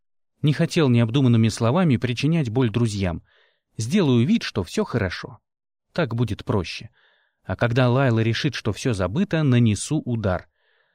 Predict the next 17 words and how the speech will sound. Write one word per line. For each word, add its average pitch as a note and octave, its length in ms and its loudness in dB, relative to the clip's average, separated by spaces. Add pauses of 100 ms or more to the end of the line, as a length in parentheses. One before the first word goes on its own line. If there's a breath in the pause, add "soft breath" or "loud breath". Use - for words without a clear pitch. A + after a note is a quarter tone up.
(240)
Надо D3+ 340 2
только D#3 340 0
вернуться C3+ 540 0
к - 60 -12
клумбе A#2+ 580 2
и - 20 4
исследовать C3 600 0
остаточную C3 720 0
магию. F2+ 540 0 (500 soft breath)
Это D3+ 240 -4
будет C3+ 300 0
легко, B2+ 520 -2 (180)
учитывая B2+ 480 0
мой C3+ 240 4
уровень A2 340 2
магии. F#2 480 -2 (1600)
«Эрин!» G#3 480 4